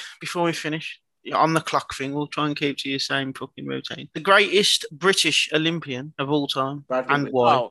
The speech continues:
Speaker 3: okay. I think I've got. Uh, do I?
Speaker 1: Here you go,
Speaker 2: Brad-,
Speaker 1: Bradley Wiggins.
Speaker 2: Bradley Wiggins, and here's why. Right, Bradley Wiggins, for a simple reason, that he did it outside of the Olympics as well. He won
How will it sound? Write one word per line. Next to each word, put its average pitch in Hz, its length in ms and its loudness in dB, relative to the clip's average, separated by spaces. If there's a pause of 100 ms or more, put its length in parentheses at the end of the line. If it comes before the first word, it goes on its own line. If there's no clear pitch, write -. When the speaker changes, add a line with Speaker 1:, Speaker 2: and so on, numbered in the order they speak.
Speaker 3:
okay. 110 320 -6
I 110 60 -16
think 117 180 -16
I've 101 80 -20
got. - 180 -14
Uh, 190 560 -4
do 180 140 -12
I? 190 120 -8
Speaker 1:
Here 190 100 6
you 202 60 6
go, 170 100 8
Speaker 2:
Brad-, 151 120 6
Speaker 1:
Bradley 165 240 2
Wiggins. 165 380 2
Speaker 2:
Bradley 165 320 2
Wiggins, 143 460 -2 (100)
and 143 160 -6
here's 165 220 -4
why. 135 180 -2
Right, 120 260 -6
Bradley 180 260 0
Wiggins, 113 540 -10
for 147 260 -2
a - 120 -10
simple 165 340 -4
reason, 117 480 -6
that - 120 -10
he 139 120 -10
did 151 200 -4
it - 120 -6
outside 135 680 -4
of 143 100 -12
the 139 80 -4
Olympics 127 480 -8
as 117 100 -16
well. 120 320 -6 (320)
He 135 100 -4
won 131 360 0